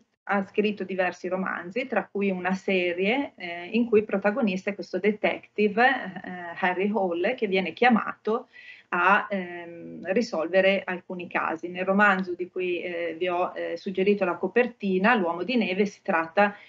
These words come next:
eh, di una, di una storia in cui compare per la prima volta un serial killer nella città di Oslo, quindi con tutta l'indagine che poi ne consegue. Eh, e, eh, questo romanzo riprende un po' le caratteristiche del noir, no? Come, come dicevamo anche prima, il noir,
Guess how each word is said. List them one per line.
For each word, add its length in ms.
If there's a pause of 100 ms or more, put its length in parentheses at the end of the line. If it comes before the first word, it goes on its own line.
(160)
eh, 340
di 80
una, 420
di 60
una 160
storia 380
in 100
cui 160
compare 520
per 120
la 120
prima 280
volta 320
un 80
serial 440
killer 760
nella 240
città 320
di 160
Oslo, 400
quindi 300
con 200
tutta 360
l'indagine 720
che 120
poi 240
ne 160
consegue. 640 (600)
Eh, 580
e, 240
eh, 340
questo 300
romanzo 520
riprende 440
un 160
po' 160
le 160
caratteristiche 1040
del 160
noir, 560
no? 180
Come, 400
come 240
dicevamo 460
anche 200
prima, 380
il 100
noir, 480